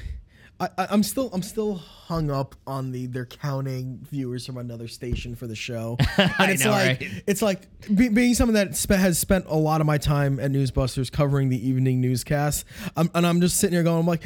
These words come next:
Speaker 1: "C B S could claw their way out of third place if they incl-, if they took over another station and were,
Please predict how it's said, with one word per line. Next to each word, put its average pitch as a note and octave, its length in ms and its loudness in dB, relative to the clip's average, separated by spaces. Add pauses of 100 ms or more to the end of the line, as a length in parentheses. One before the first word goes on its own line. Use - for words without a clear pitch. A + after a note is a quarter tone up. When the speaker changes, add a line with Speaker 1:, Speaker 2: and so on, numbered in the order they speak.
(160)
Speaker 1:
"C D#4+ 260 2
B D4 100 0
S - 180 0
could A#3 140 0
claw G3+ 320 2
their G3+ 180 2
way F3+ 280 2
out F3 160 0
of E3 80 -2
third G#3 320 0
place D#3+ 260 2
if D3 100 0
they D#3+ 160 2
incl-, D#3 240 -4
if F3 120 2
they E3+ 100 2
took E3+ 220 0
over E3 200 2
another D3 280 0
station D3 560 -2
and C#3+ 200 -2
were, C#3+ 140 -2